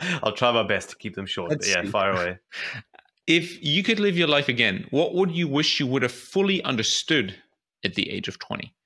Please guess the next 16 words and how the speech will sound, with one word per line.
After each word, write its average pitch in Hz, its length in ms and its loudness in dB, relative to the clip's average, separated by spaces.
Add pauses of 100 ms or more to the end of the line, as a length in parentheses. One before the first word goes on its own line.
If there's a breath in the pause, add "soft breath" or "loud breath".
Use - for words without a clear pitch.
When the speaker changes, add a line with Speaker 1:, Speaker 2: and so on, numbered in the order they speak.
(1500 loud breath)
Speaker 1:
Uh, 120 240 6
my 120 260 4
physical 117 840 -4
capability. 90 760 -6 (160)
Yeah, 85 180 -2
yeah. 85 140 -4 (180)
I 98 160 2
had 98 160 2
n-, 113 760 -2
I 95 120 -6
had 98 280 0
zero 117 480 2
belief 101 380 0
I 101 80 0
could 90 220 -10
do 95 380 -2